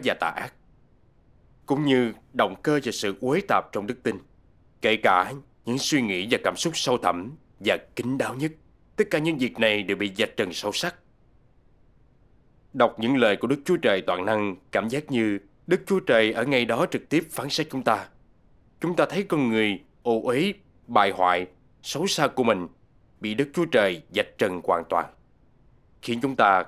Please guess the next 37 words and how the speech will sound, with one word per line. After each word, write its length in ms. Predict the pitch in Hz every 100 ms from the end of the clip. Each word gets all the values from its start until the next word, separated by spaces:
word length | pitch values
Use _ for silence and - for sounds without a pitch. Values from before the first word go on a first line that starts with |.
| - _ -
cảm 180 | 90 -
thấy 160 | 127 151
hổ 240 | 127 92
thẹn, 220 | 104 82 76 _ _ _ -
không 140 | 127
biết 100 | 160 160
giấu 180 | 151 185
mặt 180 | 123 92
vào 100 | 95
đâu, 200 | 107 120 _ _ _ _ -
không 200 | 113 101
xứng 200 | 113 123
đáng 380 | 107 117 175 156
sống 220 | - 135
trước 160 | - 160
mặt 180 | 202 -
Đức 140 | 131 -
Chúa 120 | 151
Trời. 260 | - - - _ _ _ _ _ _ _ _ _ _ _ _ _ _ _ _ _ _ _ _ _ _ _ _ _ _ _ -
Đức 140 | 185 202
Chúa 120 | 196
Trời 300 | 151 120 110 104
vừa 100 | 113
phán 200 | 139 180
xét 200 | 190 196
con 180 | 156
người 200 | 113 110
bằng 160 | 107 104
lời 160 | 107 101
của 160 | 117
Ngài, 300 | 135 101 85 - - _ _ _ -
vừa 100 | 127
sắp 240 | 127 185
đặt 160 | 165 -
những 140 | 147 143
hoàn 200 | 117 101
cảnh 140 | 95